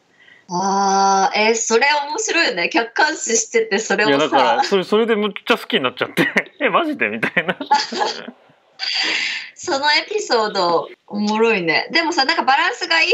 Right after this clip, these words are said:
Speaker 1: 人っているよね。あの、意識高い中でさ、ちょっとキャッチーな部分出せる人。
Speaker 2: うん、
Speaker 1: なんか、
Speaker 2: いや、めっちゃ。
Speaker 1: まあ、私は知らないからけど、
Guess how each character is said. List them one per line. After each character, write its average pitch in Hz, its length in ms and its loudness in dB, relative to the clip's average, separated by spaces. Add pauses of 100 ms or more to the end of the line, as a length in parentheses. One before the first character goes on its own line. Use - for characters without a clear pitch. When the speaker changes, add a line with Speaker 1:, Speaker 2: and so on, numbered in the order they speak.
(140)
Speaker 1:
人 247 120 -4
っ 226 40 -2
て - 240 -4
い 190 80 2
る 208 100 0
よ 175 180 2
ね。 160 260 -2
あ 196 80 2
の、 175 80 -4
意 214 100 0
識 - 240 0
高 220 300 0
い 220 80 -2
中 180 180 -4
で 156 120 -2
さ、 - 140 -2
ち - 100 -2
ょ 190 40 -2
っ - 40 -8
と 180 100 0
キ 196 100 0
ャ 202 60 2
ッ 190 80 -6
チ 185 140 -2
ー - 20 -4
な 165 80 2
部 170 140 -2
分 151 200 -2
出 160 120 2
せ - 120 0
る - 140 4
人。 131 160 -2
Speaker 2:
う 123 40 -2
ん、 - 40 -2
Speaker 1:
な 120 80 2
ん - 40 0
か、 - 40 2
Speaker 2:
い - 20 2
や、 - 60 0
め 226 80 0
っ - 20 -2
ち 185 40 -8
ゃ。 - 20 2
Speaker 1:
ま 254 160 4
あ、 - 80 6
私 247 240 2
は 320 80 2
知 285 140 -2
ら 285 120 2
な 330 160 2
い 269 60 -4
か 214 140 0
ら - 60 -4
け 220 120 -6
ど、 190 80 0